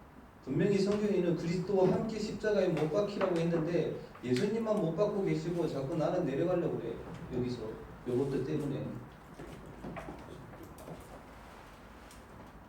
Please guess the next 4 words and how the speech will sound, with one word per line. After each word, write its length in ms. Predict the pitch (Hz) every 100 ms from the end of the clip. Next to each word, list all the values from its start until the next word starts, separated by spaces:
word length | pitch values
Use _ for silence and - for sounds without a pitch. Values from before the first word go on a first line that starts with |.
| - - -
그래서 580 | 214 208 202 - - - - - - - - - - - - - - - - - -
계속 380 | 131 143 185 196
말씀하고 520 | 131 127 160 151 139
있죠. 420 | 131 - 117 -